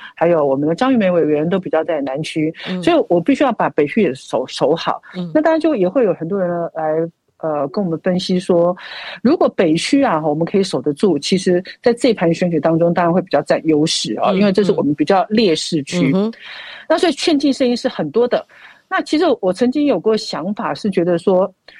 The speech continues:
Speaker 1: 呃，只要啊，哈，党中央觉得他在，呃，<clears throat> 需要人的时候，
Speaker 2: 嗯。
Speaker 1: 我们都在他身边，我觉得这是最重要的。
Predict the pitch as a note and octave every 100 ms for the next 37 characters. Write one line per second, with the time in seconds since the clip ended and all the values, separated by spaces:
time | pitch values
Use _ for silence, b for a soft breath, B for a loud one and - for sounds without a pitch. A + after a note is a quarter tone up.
0 | B - A3 G#3 G3+ G3 F#3+ - A3 D#4+
1 | C#4+ A3 F#3+ F#3+ E3+ G3 F3 B3+ C#4 C#4
2 | - F3 F#3+ G3+ F3 E3 E3 b b _
3 | - D4 D#4 C4+ G#3+ G#3+ - F#3 F3+ F#3
4 | - C4 F#3+ - D4+ D#4 G3+ F#3+ E3+ A#3+
5 | C#4 - F3+ G#3 - F#3 A#3 A3+ G3+ F#3
6 | G#3+ A#3 G#3 G3 F#3+ F#3 F3 F#3 E3 E3
7 | A3 G3 F#3+ F#3 E3+ E3 D3+ C3 -